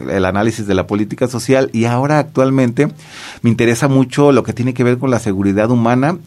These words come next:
en términos muy puntuales de la, primero, seguridad alimentaria o soberanía alimentaria, que es un tema, digamos, en desarrollo, podría decirlo yo, de, de, de interés vigente,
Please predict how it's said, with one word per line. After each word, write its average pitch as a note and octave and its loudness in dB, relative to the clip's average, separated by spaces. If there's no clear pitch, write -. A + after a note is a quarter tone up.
en F#2+ -2
términos B2+ 0
muy A#2 2
puntuales B2 2
de G#2+ 2
la, F#2 0
primero, C#3+ 4
seguridad G#2+ 2
alimentaria A#2+ 4
o C3+ 0
soberanía F#2 0
alimentaria, B2+ 2
que G2 0
es F#2+ -6
un G#2 -2
tema, G2 0
digamos, F#2 -4
en F2+ -2
desarrollo, A#2+ 2
podría G#2+ -2
decirlo A2 2
yo, C3 2
de, E2+ -2
de, E2+ -2
de E2+ -2
interés A2+ -2
vigente, A#2+ 0